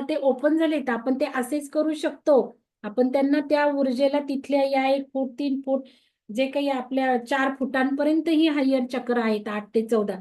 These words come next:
ती सगळी आपल्याला आता असेच झालेली आहेत. आपण या ऊर्जा इथे घेऊन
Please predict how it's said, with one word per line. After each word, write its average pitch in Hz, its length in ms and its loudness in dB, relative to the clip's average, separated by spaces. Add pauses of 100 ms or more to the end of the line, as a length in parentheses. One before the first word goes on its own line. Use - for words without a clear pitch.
(320)
ती 294 80 -2
सगळी 285 340 0
आपल्याला 302 420 0
आता 294 280 0
असेच 294 320 -2
झालेली 320 360 4
आहेत. 269 340 2 (1040)
आपण 285 240 0
या 285 200 4
ऊर्जा 294 320 2
इथे 285 260 -2
घेऊन 294 220 2